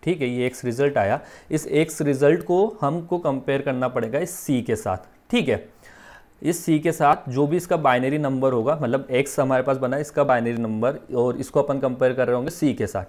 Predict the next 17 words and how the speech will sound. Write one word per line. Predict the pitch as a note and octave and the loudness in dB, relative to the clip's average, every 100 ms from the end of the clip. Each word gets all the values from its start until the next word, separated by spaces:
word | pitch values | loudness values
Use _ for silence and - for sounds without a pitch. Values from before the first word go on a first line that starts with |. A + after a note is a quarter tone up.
| - | -2
ठीक | G3+ | 0
है। | B2 - - - | 0 -2 -16 -2
तो | E3+ | 0
हमको | D#3 C3+ E3 | 2 0 0
इस | F#3 - | -2 0
एक्स | C#3+ D3+ - | 2 2 -2
को, | - D3+ G3+ - | -2 0 0 -2
लाइक, | B2+ C#3 C#3+ | 0 0 0
कन्वर्ट | D3 B2 C3+ D3+ | 0 2 2 2
करना | D#3 C#3 C#3+ | 0 -2 -2
होगा | B2+ A#2+ C3 | 0 0 0
किस | C#3 C3 C#3 | -2 -4 -2
में, | F3+ - - - | -4 -6 -16 -4
इस | D3+ D#3 - | -2 -2 -6
C | E3 F#3 | -2 -2
के | F#3 | 0
अंदर। | C3 A2 C3 - | 0 2 2 2